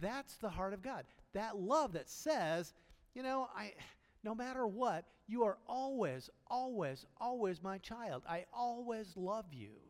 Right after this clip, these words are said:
And as human beings, that's hard for us to reconcile. I was at a wedding reception last night. They, they, uh,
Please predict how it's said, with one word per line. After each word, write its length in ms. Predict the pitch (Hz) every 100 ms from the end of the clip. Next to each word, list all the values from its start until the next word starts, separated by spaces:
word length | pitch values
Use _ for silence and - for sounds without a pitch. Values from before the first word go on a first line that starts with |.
| - _ _ _ _ _ _ _ _ _ _ _ _ - -
And 100 | 180
as 80 | 180
human 340 | 247 269 269
beings, 380 | 226 226 208 -
that's 220 | 190 185
hard 320 | - 208 220 185
for 120 | 180
us 140 | 160 -
to 100 | 151
reconcile. 600 | 131 127 110 101 - 98 104 - - _ _ _ _ _ _ _ _ _ _ _ _ _ _ _ _ - -
I 40 |
was 120 | 180
at 60 | 190
a 60 | 147
wedding 400 | 131 147 147 123
reception 580 | 117 - 123 - 127
last 300 | 113 110 110
night. 200 | 127 110 113
They, 180 | 127 131 - - - _
they, 200 | 127 131
uh, 180 | 117 107